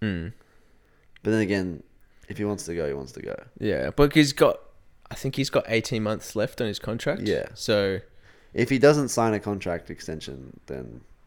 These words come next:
Speaker 2: yeah. I
Speaker 1: like,
Speaker 2: mean
Speaker 1: you know, it'll, it'll get to the point where there's, yeah, twelve months left on his contract, and Spurs can either cash in or they can let him go
Speaker 2: Yeah.
Speaker 1: in twelve months.
Speaker 2: It's, uh, I think it's either gotta be
Speaker 1: For nothing.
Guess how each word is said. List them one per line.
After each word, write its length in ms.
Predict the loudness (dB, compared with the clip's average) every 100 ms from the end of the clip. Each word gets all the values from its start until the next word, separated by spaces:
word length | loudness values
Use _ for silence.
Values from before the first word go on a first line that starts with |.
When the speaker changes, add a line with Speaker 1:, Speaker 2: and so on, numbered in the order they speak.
| -20 -20 -20 -20 -20 -16
Speaker 2:
yeah. 240 | -6 -6 -4
I 80 | 4
Speaker 1:
like, 180 | 6 6
Speaker 2:
mean 100 | 6
Speaker 1:
you 80 | 6
know, 180 | 8 6
it'll, 300 | 6 4 4
it'll 220 | 4 4 6
get 180 | 4
to 60 | 2
the 80 | 0
point 260 | 2 2
where 120 | 2 0
there's, 200 | 0 -2
yeah, 120 | -4
twelve 280 | 2 2 4
months 180 | -2
left 200 | -2 0
on 40 | -2
his 100 | -2
contract, 380 | -4 0 -2 0
and 100 | 0
Spurs 340 | 4 6 4
can 240 | 0 -2 2
either 480 | 2 4 4 4 -2 -18 -20 -20 -6
cash 320 | 2 4 4
in 340 | 0 0 -4 -6 -14 -20 -20 _ -20 -20 -20 -10 0
or 140 | 2
they 100 | 2
can 200 | 0 0
let 120 | 0
him 140 | 0 -2
go 320 | -2 -2 -2
Speaker 2:
Yeah. 240 | 0 0 0 -8 -14 -10
Speaker 1:
in 100 | -4
twelve 280 | 0 0 -2
months. 380 | -6 -8 -14 -16 -20 -4
Speaker 2:
It's, 180 | 4
uh, 140 | 8 8
I 160 | 8 8
think 160 | 6
it's 100 | 4
either 300 | 8 8 8
gotta 200 | 10 8
be 520 | 8 6 8 6 2
Speaker 1:
For 100 | -2
nothing. 360 | -6 -6 -10 -14